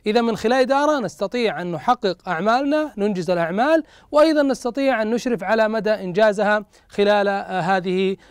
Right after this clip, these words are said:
المهمة. إذن الإدارة هي عملية إشراف على الأعمال وكيف ننجزها ومدى، آه، إنجازنا لهذه المهمة. كذلك عرفت الإدارة بأنها تنفيذ الأشياء عن طريق الآخرين.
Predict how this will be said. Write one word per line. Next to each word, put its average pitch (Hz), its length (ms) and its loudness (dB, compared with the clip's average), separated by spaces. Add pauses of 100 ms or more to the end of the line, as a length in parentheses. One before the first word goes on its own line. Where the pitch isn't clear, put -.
المهمة. 147 540 0
إذن 254 300 2 (100)
الإدارة 220 680 0
هي 185 140 -2
عملية 196 560 -2 (280)
إشراف 208 420 2
على 185 120 0
الأعمال 214 500 2 (240)
وكيف 233 420 0
ننجزها 208 640 2 (260)
ومدى، 214 580 2
آه، 208 420 -2
إنجازنا 196 600 0
لهذه 175 600 -2
المهمة. 131 380 -4 (400)
كذلك 294 560 4
عرفت 220 420 0
الإدارة 233 560 2
بأنها 220 420 -2
تنفيذ 208 440 -4
الأشياء 233 500 -2
عن 208 160 -4
طريق 220 380 -2 (160)
الآخرين. 175 440 -4